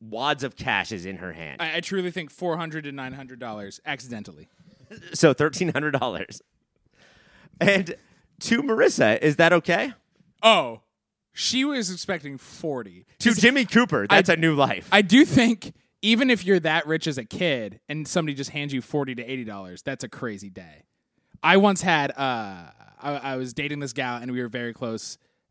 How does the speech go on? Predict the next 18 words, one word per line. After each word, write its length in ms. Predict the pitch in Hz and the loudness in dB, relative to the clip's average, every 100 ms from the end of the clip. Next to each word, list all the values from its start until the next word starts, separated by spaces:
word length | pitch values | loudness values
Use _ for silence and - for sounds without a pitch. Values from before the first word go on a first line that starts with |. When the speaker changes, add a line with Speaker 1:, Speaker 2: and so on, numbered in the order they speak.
| - | -16
Speaker 2:
and 500 | 131 127 120 110 107 - | -12 -10 -10 -10 -12 -8
I 120 | 139 | -4
was 140 | 143 135 | -4 -4
her 260 | 123 104 - | -6 -6 -8
Ducky, 340 | 160 180 294 - _ _ _ - | -8 -6 -8 -10 _ _ _ -14
if 140 | - | -6
Ducky 280 | 156 - 143 | -4 -4 -6
succeeded 420 | 147 - 202 220 | -8 -6 -4 -4
at 60 | 208 | -2
the 100 | 214 | 0
end 80 | 220 | 0
Speaker 1:
Mm-hmm. 80 | |
Speaker 2:
of 60 | 220 | 0
that 60 | 226 | 0
movie. 160 | 254 - _ _ _ _ _ _ | -2 -6 _ _ _ _ _ _
And 420 | 160 156 143 120 - | -4 -2 -2 -4 -10
her 420 | - 160 147 135 | -4 0 0 0
dad, 520 | 127 165 185 139 120 | -2 2 2 2 -2